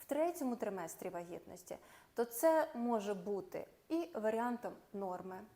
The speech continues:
це може бути і проявом інфекції, також може бути проявом таких, е, захворювань вроджених,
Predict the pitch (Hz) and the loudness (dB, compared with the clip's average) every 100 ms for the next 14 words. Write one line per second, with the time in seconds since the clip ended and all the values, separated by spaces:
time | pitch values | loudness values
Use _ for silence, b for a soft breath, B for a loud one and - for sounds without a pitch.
0 | B B - 330 311 240 226 196 196 190 | B B -4 0 2 2 0 -2 -6 -6
1 | 190 202 - - - 254 254 - - 294 | -4 -4 -4 -8 -4 -2 -2 -6 -2 2
2 | 277 214 180 175 170 B B _ 320 311 | 4 2 0 -8 -12 B B _ 0 0
3 | 311 - 180 175 - - 226 240 262 - | 0 -4 -4 -4 -10 -6 -2 -2 -6 -12
4 | - 247 302 330 285 240 208 185 220 - | 0 2 2 -2 -2 -4 -4 -6 -8 -6
5 | 190 - - 196 233 285 285 302 294 B | -8 -8 -8 -4 -2 0 0 -2 -4 B
6 | B - 233 233 226 - 196 185 - 175 | B -10 -4 -2 -2 -6 -6 -6 -10 -8
7 | 202 - 196 233 269 302 294 302 302 294 | -8 -8 -6 -4 -2 -2 0 0 0 -2
8 | 285 | -4